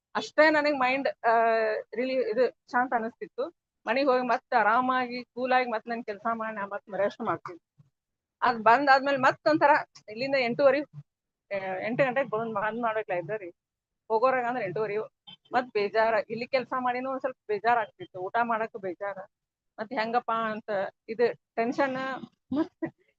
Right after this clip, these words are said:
ಮತ್ ಅದೇ ಕಿರಿಕಿರಿ ಆಗಾಕತ್ತಿತ್ತು. ಹಿಂಗಾಗಿ ಬೇಡ, ಹಿಂದಕ್ಕೆ ರೆಕಾರ್ಡ್ ಕಳ್ಸಿದಾರಲ್ಲ, ಅವನ್ನೇ ನೋಡಿದ್ರೆ ಸ್ವಲ್ಪ ಮೈಂಡ್ ಶಾಂತ ಆಗುತ್ತಪ್ಪ ಅಂತ ಹೇಳಿ ಈಗ ಡೈಲಿ ಅದನ್ನ ನೋಡ್ತೇನೆ ನಾನು.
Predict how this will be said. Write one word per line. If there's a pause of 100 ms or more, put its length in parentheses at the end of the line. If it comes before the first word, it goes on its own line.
(160)
ಮತ್
ಅದೇ
ಕಿರಿಕಿರಿ
ಆಗಾಕತ್ತಿತ್ತು. (460)
ಹಿಂಗಾಗಿ
ಬೇಡ, (100)
ಹಿಂದಕ್ಕೆ
ರೆಕಾರ್ಡ್
ಕಳ್ಸಿದಾರಲ್ಲ,
ಅವನ್ನೇ
ನೋಡಿದ್ರೆ
ಸ್ವಲ್ಪ
ಮೈಂಡ್
ಶಾಂತ
ಆಗುತ್ತಪ್ಪ
ಅಂತ
ಹೇಳಿ (360)
ಈಗ
ಡೈಲಿ
ಅದನ್ನ
ನೋಡ್ತೇನೆ
ನಾನು.